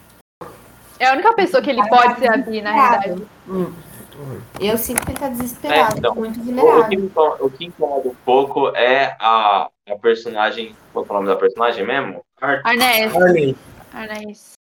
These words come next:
Speaker 4: A Arnés não ter nenhuma, nenhum traço de personalidade dela, porque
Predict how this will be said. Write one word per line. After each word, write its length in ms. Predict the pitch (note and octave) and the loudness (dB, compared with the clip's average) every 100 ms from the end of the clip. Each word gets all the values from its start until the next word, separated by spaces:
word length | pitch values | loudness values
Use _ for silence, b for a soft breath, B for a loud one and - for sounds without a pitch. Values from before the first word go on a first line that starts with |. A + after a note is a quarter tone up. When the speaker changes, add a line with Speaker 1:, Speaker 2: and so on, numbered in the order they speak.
| _ _ _ _ | _ _ _ _
Speaker 4:
A 100 | - A2 | 0 2
Arnés 480 | A#2+ A#2 A#2+ C3+ | 2 0 2 2
não 160 | C#3 C#3+ | 0 -8
ter 260 | - C#3+ C#3 | -4 -2 -2
nenhuma, 500 | C#3 C#3+ D3 D#3 C#3+ | -4 -4 0 0 0
nenhum 360 | C#3 C#3+ D#3+ | -2 0 0
traço 260 | - D3 D#3 | 2 2 2
de 60 | D3+ | 0
personalidade 500 | C#3+ C#3 C3 C3+ C3 | -4 -2 0 0 0
dela, 320 | B2 B2 A2+ | 0 2 0
porque 680 | A#2 A2+ C3 B2 A#2 A2+ | -4 -4 2 4 4 4